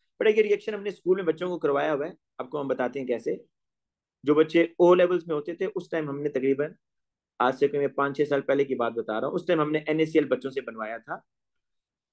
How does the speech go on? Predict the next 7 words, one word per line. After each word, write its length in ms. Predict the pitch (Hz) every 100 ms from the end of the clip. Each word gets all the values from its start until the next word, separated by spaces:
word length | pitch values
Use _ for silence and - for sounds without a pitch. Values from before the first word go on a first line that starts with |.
| _ 143
कैसे? 1800 | 127 135 139 _ _ _ _ _ _ _ _ - - - 117 95 87 - - _ _ _ _ _ _ _ _ _ _ _ _ _ _ _ _ _ 180
इस 120 | 180
तरह 120 | 233
बनाया 280 | 214 196 196
था 120 | 208
कि 140 | 214 202
हमने 360 | 190 196 202